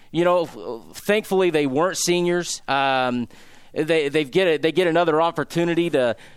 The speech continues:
to do what they do, but at the same time, um,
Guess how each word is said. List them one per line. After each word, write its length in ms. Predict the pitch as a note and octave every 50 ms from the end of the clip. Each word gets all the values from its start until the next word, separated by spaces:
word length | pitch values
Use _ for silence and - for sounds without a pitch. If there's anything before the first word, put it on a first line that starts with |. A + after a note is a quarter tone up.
| - -
to 120 | - D#3+
do 200 | C#3 B2 E3 F#3
what 160 | F#3 F3 E3
they 160 | - D#3 D3 B2
do, 300 | A#2 C#3+ D#3 F3 F#3 D#3+
but 120 | D#3 D3
at 120 | D3 C#3+
the 80 | - C#3
same 300 | - - E3+ E3+ F3+ D#3
time, 560 | - C3+ D#3+ F3 G#3 G3 F3 D#3 D3+ D3 C3 C3
um, 520 | - C3 C3+ C#3 C3+ C3 B2+ B2 B2 B2